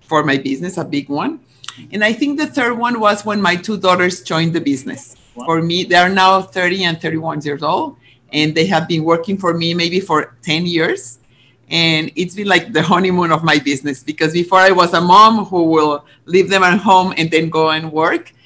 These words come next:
Speaker 1: and, uh, feeling always a little bit guilty, like most of the women who work
Speaker 2: Yeah.
Speaker 1: feels, feel. And so having them with me, it's been an amazing, amazing, uh, journey. And we,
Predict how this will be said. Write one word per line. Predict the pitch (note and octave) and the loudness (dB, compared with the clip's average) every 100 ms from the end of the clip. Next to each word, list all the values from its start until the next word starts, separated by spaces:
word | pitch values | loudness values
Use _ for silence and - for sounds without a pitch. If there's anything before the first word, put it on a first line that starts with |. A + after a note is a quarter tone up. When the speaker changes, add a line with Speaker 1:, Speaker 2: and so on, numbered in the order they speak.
| _ _ - | _ _ -6
Speaker 1:
and, | D#3+ D3+ D3 | -2 0 2
uh, | C#3 B2+ | 0 -2
feeling | - G3 G3 G3 | 4 4 6 4
always | F3+ F#3 F#3 F#3 | 6 6 6 4
a | |
little | D#3+ E3 E3 | 2 2 2
bit | E3 E3 | 0 0
guilty, | A3 A3+ A3+ A3 D#4+ | 2 2 0 -2 -4
like | G4 D3 C3+ - | -2 -2 -4 -6
most | D#3+ E3+ F3+ | -4 -4 -4
of | F3 | -2
the | D#3+ | -2
women | E3+ E3+ D#3 D#3 C#3 _ _ | 0 0 0 0 -4 _ _
who | D#3+ | -8
work | C#3+ C3+ B2 - | -2 -2 -2 -8
Speaker 2:
Yeah. | G#3 | -8
Speaker 1:
feels, | E3+ E3 B3+ - _ _ _ _ _ _ | -6 -6 -10 -18 _ _ _ _ _ _
feel. | - F#3+ F#3 G3 - | -4 2 2 0 -2
And | F#3+ F#3 | 0 -2
so | - G3 F3+ | 0 4 6
having | E3+ G3+ G3 A3 G#3 | 4 4 4 4 2
them | G3+ G3 | 2 6
with | F#3 F#3 | 4 4
me, | F#3+ F3+ G#3+ F#3 | -4 -2 -2 -6
it's | - - | -8 -6
been | F3+ E3 | -2 0
an | D#3 | 0
amazing, | D3 D3+ D3 D#3+ D#3+ C3+ | 0 0 -2 -2 -4 -2
amazing, | C3+ C#3 C#3 D3 C#3+ C3 | 0 0 0 -2 -4 -4
uh, | D3 C#3 - | -6 -10 -10
journey. | - D#3 C#3+ E3+ G#3+ - | -4 2 2 2 -4 -6
And | D3+ D3+ | -6 -4
we, | D3+ E3+ F3+ F3 F3 | 0 0 0 -2 -4